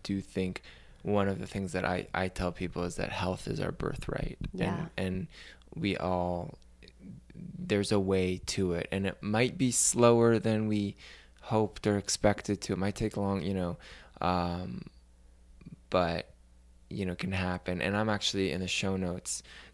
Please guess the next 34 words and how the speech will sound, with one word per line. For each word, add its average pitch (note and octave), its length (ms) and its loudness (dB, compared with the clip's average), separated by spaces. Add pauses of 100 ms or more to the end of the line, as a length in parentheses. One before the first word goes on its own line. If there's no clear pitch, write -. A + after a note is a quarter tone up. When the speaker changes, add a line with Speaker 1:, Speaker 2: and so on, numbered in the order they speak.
Speaker 1:
gonna, F#2+ 360 0
I'll, F#2 240 -2
I'll G2+ 100 6
post, - 480 0 (340)
you G2 160 -4
know, F#2 100 -2
some F#2+ 240 -2
of F2+ 60 0
the F2 60 -2
things G2 300 -6
that E2+ 160 -2
we've - 180 -6
talked - 320 -6
about F#2 320 -2
and F#2+ 100 -4
referenced, F2+ 580 -4
but, F#2 180 -2 (360)
uh, F#2 380 4
a, F2 40 0 (140)
a F#2 40 0
really G2+ 280 2
inspirational F2+ 680 -2
video, E2+ 640 -2 (120)
Speaker 2:
Oh, F#3+ 200 -6
cool. G#3 180 -8
Speaker 1:
um, E2 500 0
about F2+ 400 0
a, - 180 -4
a, F2+ 160 0 (320)
a, F2 320 -2
a F#2 100 -4
veteran F#2 420 -2
who F#2 140 -6
is - 320 -8